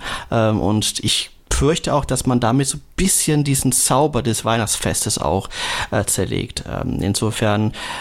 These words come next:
ähm, das, äh, finde ich nicht okay. Dass das Jahr vorbeigeht, gut, ich meine, das liegt in der Natur der Sache. Ähm, wobei ich sagen muss, ich, im Herbst bin ich immer noch in dem Jahr drin. Also da denke ich noch nicht an das Jahresende,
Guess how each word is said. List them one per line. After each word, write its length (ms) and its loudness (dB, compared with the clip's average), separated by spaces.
ähm, 340 0
das, 380 0
äh, 160 2
finde 240 2
ich 120 -2
nicht 340 0
okay. 360 -2
Dass 140 0
das 160 -2
Jahr 180 2
vorbeigeht, 680 0
gut, 280 0
ich 160 -2
meine, 220 2
das 180 0
liegt 160 -2
in 80 -8
der 100 2
Natur 240 0
der 140 2
Sache. 400 0
Ähm, 520 4
wobei 320 2
ich 80 2
sagen 260 2
muss, 460 2
ich, 480 -2
im 160 4
Herbst 400 0
bin 120 2
ich 160 0
immer 200 4
noch 180 2
in 100 2
dem 140 6
Jahr 240 4
drin. 380 4
Also 260 0
da 200 0
denke 280 0
ich 100 -2
noch 140 -2
nicht 220 0
an 160 2
das 180 0
Jahresende, 680 0